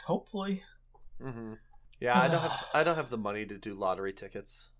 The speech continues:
Speaker 2: I spend too much on sleeves.
Speaker 1: <laughs> Well, speaking of sleeves, no, no, no, we'll save that for next time.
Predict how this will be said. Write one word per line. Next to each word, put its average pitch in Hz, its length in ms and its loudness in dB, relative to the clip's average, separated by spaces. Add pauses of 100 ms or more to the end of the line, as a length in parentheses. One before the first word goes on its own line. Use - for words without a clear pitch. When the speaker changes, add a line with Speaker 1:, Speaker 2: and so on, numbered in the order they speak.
(200)
Speaker 2:
I - 60 -14
spend 127 340 -4
too - 120 -8
much 117 240 -6
on 113 100 -6
sleeves. - 680 -8 (560)
Speaker 1:
<laughs> 139 340 -4 (920)
Well, - 80 -12
speaking - 380 2
of 95 60 -2
sleeves, 117 440 -4
no, - 80 -4 (140)
no, - 160 -10
no, 67 60 -6
we'll 92 80 -10
save 110 220 -2
that 98 140 0
for 104 80 -8
next 98 220 -8
time. 101 180 -4